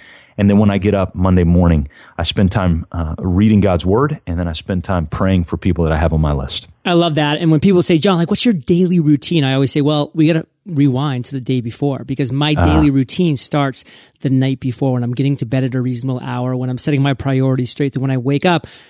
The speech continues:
Speaker 2: I can literally and figuratively be on fire.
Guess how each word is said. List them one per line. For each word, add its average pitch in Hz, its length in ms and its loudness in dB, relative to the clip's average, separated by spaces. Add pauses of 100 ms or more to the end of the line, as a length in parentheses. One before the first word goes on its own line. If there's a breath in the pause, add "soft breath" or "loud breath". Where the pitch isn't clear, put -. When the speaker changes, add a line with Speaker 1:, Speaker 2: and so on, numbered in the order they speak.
(240 loud breath)
Speaker 2:
I 151 100 -4
can 135 200 -4
literally 131 480 -2
and 123 140 0
figuratively 120 640 -4
be 117 280 -4
on 117 180 -8
fire. 120 360 -12